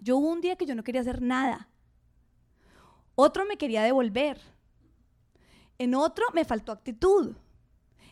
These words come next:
En otro peleé con Pedro. En otro se me fue la mano con, con Natán.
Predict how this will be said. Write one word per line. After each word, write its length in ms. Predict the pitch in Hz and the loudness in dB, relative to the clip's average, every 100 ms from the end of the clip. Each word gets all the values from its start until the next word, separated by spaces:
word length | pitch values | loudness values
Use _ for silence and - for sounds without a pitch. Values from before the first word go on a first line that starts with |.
| - | -4
En 180 | 311 311 | 0 4
otro 340 | 311 302 339 | 2 2 -2
peleé 320 | 339 285 233 | 0 2 0
con 200 | 233 247 | 0 -4
Pedro. 600 | 240 370 453 508 370 196 - _ _ _ _ _ _ - - | 2 2 4 2 2 0 -8 _ _ _ _ _ _ -20 -4
En 220 | 302 311 | 0 4
otro 400 | 359 349 226 294 415 - | 6 4 0 -6 -6 -8
se 220 | - - 311 | -8 2 2
me 140 | 294 | 2
fue 340 | - 269 262 - | 2 2 2 0
la 120 | 302 | 0
mano 340 | 302 294 302 | 2 2 0
con, 160 | 302 320 294 - | -2 -2 -4 -2
con 160 | 277 254 | 0 0
Natán. 540 | 240 285 320 277 233 | 0 0 0 0 -6